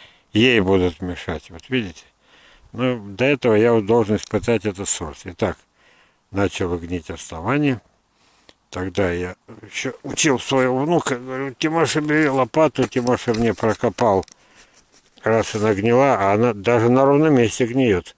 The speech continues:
потому что груша очень слабая на выпривание. И тогда он прокопал канавку, вот она,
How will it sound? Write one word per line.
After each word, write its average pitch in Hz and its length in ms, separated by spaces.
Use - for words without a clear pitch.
потому 107 320
что - 180
груша 113 400
очень 110 280
слабая 101 440
на 98 120
выпривание. 95 640
И 101 60
тогда 104 560
он 101 180
прокопал 101 600
канавку, 101 680
вот 104 360
она, 123 180